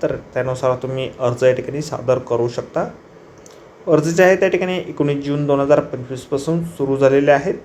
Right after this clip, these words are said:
आणि वीस जुलै दोन हजार पंचवीस पर्यंत रात्रीच्या बारा वाजेपर्यंत तुम्ही अर्ज या ठिकाणी करू शकता. कनिष्ठ आरेखक या पदासाठी तुम्हाला शैक्षणिक अर्हता जे आहे, माध्यमिक शालांत प्रमाणपत्र परीक्षा तुम्ही उत्तीर्ण असणं आवश्यक आहे.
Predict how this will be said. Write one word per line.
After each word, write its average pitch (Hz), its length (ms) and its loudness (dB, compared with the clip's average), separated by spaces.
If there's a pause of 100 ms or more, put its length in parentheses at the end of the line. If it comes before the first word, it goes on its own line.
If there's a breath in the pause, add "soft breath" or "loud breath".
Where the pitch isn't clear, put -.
(420 loud breath)
आणि 156 340 0
वीस 143 180 0
जुलै 151 300 6
दोन 156 140 4
हजार 160 200 4
पंचवीस 151 340 -2
पर्यंत 165 380 -4
रात्रीच्या 143 540 0
बारा 120 320 4
वाजेपर्यंत 131 480 0
तुम्ही 151 500 -4
अर्ज 123 260 -2
या 127 80 4
ठिकाणी 135 260 -2
करू 123 300 -2
शकता. 139 340 -2 (920 loud breath)
कनिष्ठ 165 360 2 (360)
आरेखक 165 460 0
या 151 120 2
पदासाठी 143 460 0
तुम्हाला 147 720 0
शैक्षणिक 131 540 -6
अर्हता 143 180 2
जे 147 160 2
आहे, 147 220 2
माध्यमिक 143 560 0
शालांत 143 300 0
प्रमाणपत्र 143 640 0
परीक्षा 151 400 0
तुम्ही 151 300 -2
उत्तीर्ण 139 420 -2
असणं 139 280 -2
आवश्यक 120 440 0
आहे. 185 580 0